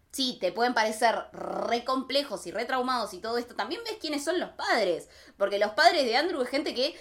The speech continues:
se maneja con la culpa, o sea, todo, todo el mun-, todo su mundo se resume en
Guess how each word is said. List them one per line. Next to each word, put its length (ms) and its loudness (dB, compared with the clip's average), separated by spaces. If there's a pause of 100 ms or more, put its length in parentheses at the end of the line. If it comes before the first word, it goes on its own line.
(180)
se 180 2
maneja 400 4
con 160 4
la 140 4
culpa, 560 4
o 80 0
sea, 320 -4
todo, 380 2
todo 260 4
el 140 6
mun-, 460 2
todo 180 -2
su 160 -6
mundo 360 0
se 160 -2
resume 500 -2
en 160 -4